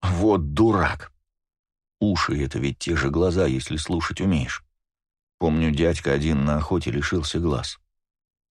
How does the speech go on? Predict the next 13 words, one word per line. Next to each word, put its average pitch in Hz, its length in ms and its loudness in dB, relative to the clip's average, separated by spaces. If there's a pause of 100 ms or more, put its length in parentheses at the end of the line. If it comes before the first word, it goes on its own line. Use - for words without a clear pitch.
Так 82 160 -2
уже 87 240 2
через 87 400 0
год 95 260 4
он 78 220 4
на 85 100 2
слухе 92 460 0
одном 85 400 2
по 76 80 -2
поселку 87 500 0
как 78 220 -2
зрячий 78 500 0
гулял. 73 460 0